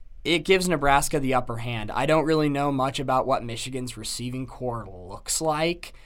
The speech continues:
um, you know, aside from that, but it's never easy to replace the production of two studs, and it gives Nebraska the upper hand. I mean, Nebraska does have to go to T C F Bank, right? Which is never a fun place to play, especially if Minnesota is still competitive and the place will be bumping. But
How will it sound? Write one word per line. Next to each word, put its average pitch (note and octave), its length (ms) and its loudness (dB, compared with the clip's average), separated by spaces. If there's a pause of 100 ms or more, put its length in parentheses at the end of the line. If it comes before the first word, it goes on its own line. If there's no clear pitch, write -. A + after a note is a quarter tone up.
(280)
um, B2+ 580 0
you C3 120 -4
know, A2+ 240 -4
aside - 420 2
from C#3 180 -4
that, C3+ 380 2
but C#3+ 360 0 (880)
it's D3 260 0
never F3 380 6
easy C#3 340 -2
to C3+ 100 -2
replace A#2+ 440 -2
the A#2 100 -8
production A2 520 -6
of F#2+ 120 -14
two G#2+ 220 -8
studs, G2 640 -8
and C#3 220 -4
it E3 240 -4
gives G3 260 -4
Nebraska F3 680 -4 (200)
the D3 180 0
upper D#3+ 240 -2
hand. D3 320 -4
I B2 60 -4
mean, C#3 160 -2
Nebraska C#3+ 440 2
does C3 300 0
have B2 220 -2
to - 80 -10
go A2+ 140 -6
to A2 80 -8
T A2 220 -8
C A2 220 -6
F G#2+ 180 -12
Bank, F#2+ 400 -10
right? G2+ 300 -8 (380)
Which C#3 180 0
is C#3+ 80 -2
never D3+ 320 6
a D3+ 60 4
fun C#3+ 240 4
place C3 280 -2
to - 80 -6
play, A2 300 -4
especially C3 520 0
if B2 100 -6
Minnesota B2 480 -2
is A2+ 80 -2
still A#2 260 -2
competitive A2+ 600 -8
and A2+ 100 -10
the A2 40 -10
place A2+ 280 -8
will A2+ 80 -8
be A2 100 -8
bumping. G#2 480 -10
But A2+ 300 -10